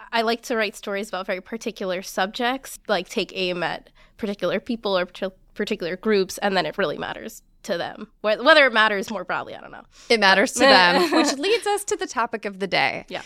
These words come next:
Speaker 2: So I asked you to come on to talk about the metaverse because suddenly I'm, it's my understanding we have to go there. <laughs> We're on our way.
Speaker 1: <laughs> Yeah.
Speaker 2: And the reason we're all talking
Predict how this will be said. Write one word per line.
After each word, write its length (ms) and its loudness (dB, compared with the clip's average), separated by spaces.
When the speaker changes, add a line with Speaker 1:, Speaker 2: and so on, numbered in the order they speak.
Speaker 2:
So 240 6
I 160 8
asked 320 0
you 100 -2
to 80 0
come 220 -2
on 140 2
to 80 -8
talk 180 -6
about 160 -6
the 80 -6
metaverse 720 -2
because 420 2
suddenly 800 0
I'm, 360 -4
it's 160 -10
my 100 -2
understanding 360 -2
we 80 -2
have 80 -4
to 80 -10
go 180 0
there. 340 0
<laughs> 420 -2
We're 100 6
on 200 6
our 120 8
way. 360 8
Speaker 1:
<laughs> 20 -6
Yeah. 260 0
Speaker 2:
And 380 0
the 120 -4
reason 320 -2
we're 60 2
all 140 2
talking 180 -2